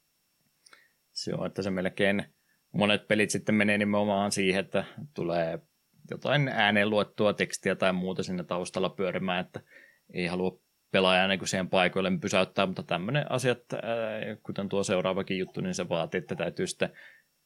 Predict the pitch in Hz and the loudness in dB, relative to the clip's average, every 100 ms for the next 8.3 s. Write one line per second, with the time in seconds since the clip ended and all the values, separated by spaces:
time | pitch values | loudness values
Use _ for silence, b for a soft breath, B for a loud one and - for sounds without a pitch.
0 | - - 82 107 151 - 143 127 117 117 | -10 -6 -4 0 0 0 2 2 4 4
1 | 107 101 101 98 92 95 - 92 90 95 | 6 4 4 4 2 0 -2 2 2 2
2 | 98 B - 98 90 87 85 85 87 87 | 0 B -10 -6 -4 -2 -4 -4 -4 -4
3 | 85 87 - - - 85 85 87 87 85 | -2 -4 -6 -8 -6 -4 -2 0 0 0
4 | 85 90 90 - 92 87 - - 98 101 | -4 -4 -6 -6 -6 -6 -8 -4 -4 -2
5 | 104 b b b b _ - 104 101 127 | -6 b b b b _ 0 2 4 6
6 | 127 110 - - 104 92 b - 98 95 | 4 4 0 2 2 2 b -8 -4 0
7 | 90 - 95 92 90 90 90 90 90 90 | 0 0 2 4 4 4 4 4 2 -4
8 | 87 87 | -6 -2